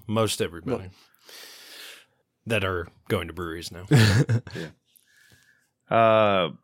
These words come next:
Speaker 4: then we have a number of breweries. This is not accurate for me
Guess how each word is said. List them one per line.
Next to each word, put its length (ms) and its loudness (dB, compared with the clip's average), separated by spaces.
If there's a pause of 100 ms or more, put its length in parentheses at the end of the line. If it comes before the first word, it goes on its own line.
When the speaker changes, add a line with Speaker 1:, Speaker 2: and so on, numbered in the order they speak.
(180)
Speaker 4:
then 260 0
we 100 2
have 360 2
a 60 -4
number 380 2
of 100 2
breweries. 520 0
This 220 2
is 160 2
not 260 0
accurate 560 0
for 160 -2
me 300 2